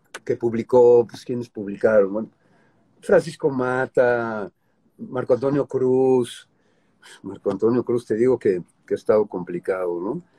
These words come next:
Eh, un buen de, de fotografía, Elizondo, un buen de fotógrafos.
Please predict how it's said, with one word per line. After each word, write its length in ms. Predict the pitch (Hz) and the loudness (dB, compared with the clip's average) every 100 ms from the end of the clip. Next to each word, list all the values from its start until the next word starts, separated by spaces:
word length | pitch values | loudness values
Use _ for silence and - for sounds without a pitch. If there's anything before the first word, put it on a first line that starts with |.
| _ _ - | _ _ 0
Eh, 680 | 110 110 107 107 107 110 107 - _ _ _ _ _ | 4 6 4 2 2 0 -2 -8 _ _ _ _ _
un 240 | 202 220 220 | 2 4 6
buen 220 | 214 208 | 4 6
de, 220 | 196 175 _ | 2 2 _
de 120 | 123 | -8
fotografía, 680 | - 127 135 135 123 151 151 | -6 -4 -2 -2 -4 -2 -2
Elizondo, 1040 | 139 120 139 139 135 127 120 117 113 110 _ _ _ - | -2 -4 -4 -2 -4 -4 -2 0 -2 -6 _ _ _ -12
un 140 | 160 | -6
buen 120 | 185 | -4
de 60 | 190 | -4
fotógrafos. 800 | - 147 160 143 135 160 202 | -6 2 4 4 0 -4 -6